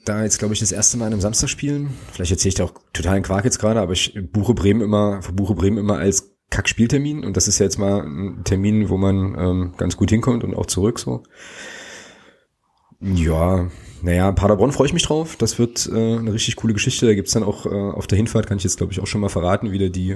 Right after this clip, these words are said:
Podcast, äh, Ökumene, weil nämlich der Stefan vom Padercast und ich da mit sehr großer Wahrscheinlichkeit wieder zusammen hinfahren.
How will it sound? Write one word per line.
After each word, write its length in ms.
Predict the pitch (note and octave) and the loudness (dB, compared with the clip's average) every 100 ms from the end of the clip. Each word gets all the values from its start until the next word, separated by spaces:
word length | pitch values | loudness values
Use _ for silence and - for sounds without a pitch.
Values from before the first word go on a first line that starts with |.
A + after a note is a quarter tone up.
| G2+ | 0
Podcast, 540 | - A2 - G#2 - - | 0 2 2 0 0 -2
äh, 60 | |
Ökumene, 680 | F#2+ F#2 G2+ G2+ G2 A#2 A2 | -2 0 -2 0 4 4 4
weil 120 | F2+ | 0
nämlich 200 | F#2 G2 | -2 -4
der 120 | - F#2 | -2 0
Stefan 340 | G2+ G#2 G#2 | 2 2 0
vom 160 | G#2 F#2+ | -4 -2
Padercast 460 | F#2+ G2 G2+ F2+ | 0 0 0 0
und 80 | F2 | -2
ich 100 | G2+ | -2
da 100 | F#2+ | -2
mit 120 | F#2 | -2
sehr 500 | E2+ F2+ F2+ E2+ G#2+ | -4 -2 -2 2 4
großer 300 | A2 G2 G2 | 6 4 4
Wahrscheinlichkeit 460 | F#2+ F#2+ G#2 - F#2+ | 2 2 -2 -2 0
wieder 140 | G2 F#2+ | 0 0
zusammen 280 | E2+ G#2 | 0 -2
hinfahren. 340 | G2+ F#2+ G#2 | -2 -4 -6